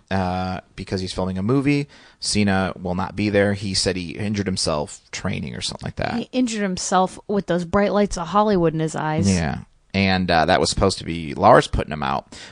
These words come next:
Speaker 1: but Lars had some panic attacks, issues,
Speaker 2: Mm-hmm.
Speaker 1: uh, some anxiety issues, and was sent home or went home. And, uh,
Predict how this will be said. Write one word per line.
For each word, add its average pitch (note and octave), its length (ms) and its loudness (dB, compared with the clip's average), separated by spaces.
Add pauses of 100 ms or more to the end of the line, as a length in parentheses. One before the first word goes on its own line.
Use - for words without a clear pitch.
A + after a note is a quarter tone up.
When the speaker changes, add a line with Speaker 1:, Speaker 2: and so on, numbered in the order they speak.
Speaker 1:
but E2+ 160 2
Lars F#2 300 4
had F#2 440 2
some - 200 -6
panic G#2+ 320 0
attacks, - 640 -2
issues, C3 640 -2 (200)
Speaker 2:
Mm-hmm. F3+ 300 -2
Speaker 1:
uh, G2 140 4
some - 160 -4
anxiety G#2+ 420 2
issues, A2+ 380 0
and F#2 100 -2
was G2 80 -2
sent G2 280 -4
home A2 260 2
or F2+ 40 2
went G#2 220 2
home. A2+ 400 6 (400)
And, G2 260 0
uh, F#2 380 -2